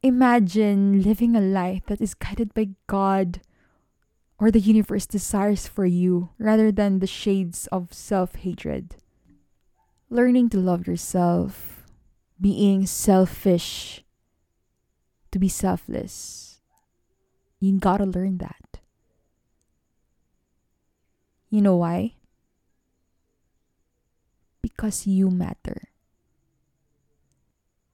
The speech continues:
Don't just be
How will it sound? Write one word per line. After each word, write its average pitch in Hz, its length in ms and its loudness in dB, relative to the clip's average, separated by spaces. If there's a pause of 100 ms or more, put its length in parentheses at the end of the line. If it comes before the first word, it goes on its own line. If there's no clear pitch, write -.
(1200)
Don't 240 280 -2
just - 540 -6
be 190 140 -8